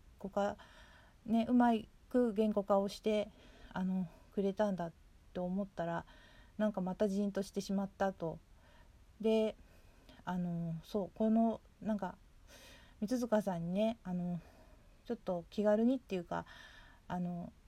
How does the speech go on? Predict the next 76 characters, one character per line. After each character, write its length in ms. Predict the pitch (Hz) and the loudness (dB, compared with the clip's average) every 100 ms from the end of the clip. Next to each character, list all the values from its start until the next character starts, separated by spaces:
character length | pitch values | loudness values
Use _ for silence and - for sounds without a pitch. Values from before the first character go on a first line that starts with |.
| - | 0
「ラ 160 | 208 | 2
ジ 60 | 208 | 4
オ 60 | 196 | 0
で 80 | |
話 260 | 175 190 196 | -2 -2 -2
し 20 | |
た 100 | 226 | 0
い 40 | 226 | 0
ん 40 | |
で 80 | 196 | 0
す 80 | - | -4
け 100 | 214 | 0
ど」 140 | 262 | 2
っ 40 | 285 | 2
て 380 | - 190 180 - - | -2 -4 -4 -8 -12
お 80 | 190 | -6
話 260 | 202 208 | -4 -4
し 40 | - | -6
さ 100 | 202 | -8
せ 120 | 208 | -6
て 240 | 196 190 - - - - - - | -4 -4 -6 -20 -20 -20 -20 -12
い 80 | |
た 120 | 196 196 | -2 0
だ 120 | 202 | 0
い 80 | 202 | 0
た 120 | 240 | 2
ん 60 | |
で 80 | 208 | 2
す 100 | 185 | -2
け 120 | - | -6
ど、 300 | 175 247 208 - - - - - - | 2 4 4 0 -16 -20 -20 -20 -4
こ 100 | 220 | 2
ん 80 | |
な 80 | 220 | 2
素 80 | 220 | 0
敵 220 | 233 220 | -4 -2
な 140 | 214 220 | 0 2
ね、 180 | 254 311 - - | 2 -2 -12 -8
エ 80 | 240 | -6
ピ 100 | 226 | -6
ソ 160 | - 190 | -4 -2
ー 40 | |
ド 100 | 175 | -2
ま 160 | 170 165 | -4 -4
で 100 | 170 | -2
ね、 260 | 190 233 - - | 2 2 0 -10
あ 140 | 165 | -6
の、 120 | 170 175 | -4 -2
教 160 | 208 | -2
え 20 | |
て 100 | 185 | -2
い 40 | 190 | -2
た 100 | 190 | -2
だ 120 | 180 | -2
い 60 | 175 | -4
て 140 | - | -6
本 180 | 180 214 | -2 -2
当 140 | 208 | 0
に 140 | 202 - | -2 -4
あ 80 | 208 | -2
り 60 | |
が 120 | 226 226 | 0 0
と 120 | 180 | -2
う 20 | |
ご 100 | 175 | -4
ざ 140 | 185 | -2
い 60 | 196 | 0
ま 160 | 202 226 | 2 0
す。 160 | - - - - - - - - - - - | -2 -18 -20 -20 -20 -20 -20 -20 -20 -20 -8
そ 120 | 254 | -6
し 60 | |
て 100 | - | -2
ね、 220 | 277 294 285 | 0 0 2
こ 140 | 262 | 2
う 60 | 277 | 2
し-、 100 | - | 0